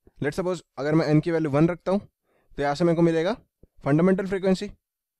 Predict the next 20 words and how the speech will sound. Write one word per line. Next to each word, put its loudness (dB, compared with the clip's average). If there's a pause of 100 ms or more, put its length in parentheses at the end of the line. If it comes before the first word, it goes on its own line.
(640)
ये -6
हो -4
जाएगा -4
वन 2
into 0 (360)
V -8
upon -2 (260)
टू -8
एल। -12 (680)
तो -8
V -4
upon 0
टू -2
एल -2
कितना 0
हो 0
जाएगा, -6
वी -6
है -4
आपका -6